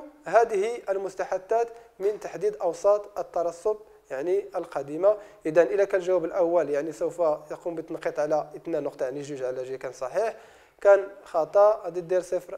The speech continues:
على اثنان وهكذا دواليك، وتقوم بتقييم إجابتك نفسك بنفسك. إذن إذا حصلت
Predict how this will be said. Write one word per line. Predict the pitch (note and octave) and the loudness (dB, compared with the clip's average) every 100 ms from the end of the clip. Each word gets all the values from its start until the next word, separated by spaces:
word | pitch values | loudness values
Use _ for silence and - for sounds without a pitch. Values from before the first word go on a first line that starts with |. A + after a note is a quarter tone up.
| - | -10
على | D3 E3 F3 - | -4 -4 -4 -8
اثنان | D3 F3 G3+ - - - | -2 2 2 0 -16 -6
وهكذا | D3+ E3 E3 E3 F#3 - - | -2 -2 -2 0 0 -2 -6
دواليك، | D3+ D#3 D#3 F#3+ A3 - - _ | -2 0 2 2 0 -4 -20 _
وتقوم | F3+ F3 F3+ G3+ G3 | -2 0 0 2 0
بتقييم | F3 - - G3+ A#3 B3 B3 | -2 -10 -4 -2 -2 -4 -6
إجابتك | F#3 F#3 G3+ F#3 F3+ G3 A3+ A#3 A3+ | 2 6 8 6 0 2 4 4 2
نفسك | F#3+ - G3+ G#3 G#3+ A3 | -4 -4 0 2 2 0
بنفسك. | E3+ F#3+ G#3+ - - D#3 C3 - A#2 - _ - - | -8 -8 -8 -14 -10 -8 -8 -10 -16 -18 _ -20 -8
إذن | C#3+ C#3 A3+ | -2 0 4
إذا | A#3 | 6
حصلت | C#4 C4+ C4 B3+ B3 B3 B3 | 8 6 6 6 8 8 8